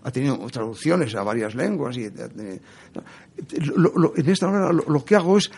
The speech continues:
romper esos tabúes en los, a, a los cuales estamos sometidos, que a mí me hace mucha gracia. Por ejemplo, si en una, en, en, están comiendo unos y de pronto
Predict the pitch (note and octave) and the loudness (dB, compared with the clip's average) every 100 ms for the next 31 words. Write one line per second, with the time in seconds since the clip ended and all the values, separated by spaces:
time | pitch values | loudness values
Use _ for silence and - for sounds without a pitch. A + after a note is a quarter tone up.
0 | - D3+ D#3+ D#3 G#3 E3+ E3 - D#3 D3 | -6 2 4 4 2 2 -2 0 0 2
1 | E3+ E3+ E3+ A3 - - _ _ - - | 4 4 4 0 -6 -16 _ _ -20 -20
2 | - - - C#3 C#3 - - - C#3+ - | -20 -14 -6 -2 -2 -6 -10 -14 -14 -14
3 | - - B2 C3 - C3+ - E3 G3+ C3+ | -18 -8 -6 -2 -2 -2 -2 0 0 2
4 | F3 F#3+ F3 D#3+ F#3 G#3+ B2+ - - - | 2 2 2 2 2 0 0 -2 -14 -2
5 | D3+ C#3 A#3 A#3 G#3 G#3+ - F3 A#3+ - | 2 2 2 2 2 2 0 2 0 0
6 | A#2 - - - A#2+ G#2+ A#3 - A#2+ - | -6 -10 -18 -10 -8 -2 -2 -2 -8 -10
7 | - - - - C3+ - C#3 C#3 G#3 G3+ | -20 -16 -6 -4 -4 -6 -4 -2 -2 0
8 | F#3 F3 C4+ - - - _ - A2+ B2 | 0 0 -4 -12 -20 -20 _ -12 -8 -4
9 | C3 A#2 C#3 G#2+ G#2+ - A2+ B2 G3 F3+ | -4 -4 -6 -6 -10 -12 -12 -4 -2 2
10 | G3 G3+ F3+ D3 A2+ G#2 - - - B2+ | 4 6 6 4 2 -2 -8 -8 -4 -2
11 | C3 F#2+ F#2 G2+ - | 0 -2 0 -4 -4